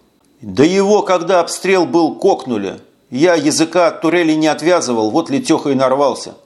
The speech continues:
После боя глянул, смотрю, уже дохлый,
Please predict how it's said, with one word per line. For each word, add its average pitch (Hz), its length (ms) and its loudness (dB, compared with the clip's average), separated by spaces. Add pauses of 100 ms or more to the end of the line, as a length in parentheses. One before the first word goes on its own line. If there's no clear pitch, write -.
(360)
После 180 280 0
боя 165 280 2
глянул, 147 380 0
смотрю, 131 580 -2
уже 110 260 0
дохлый, 123 460 -2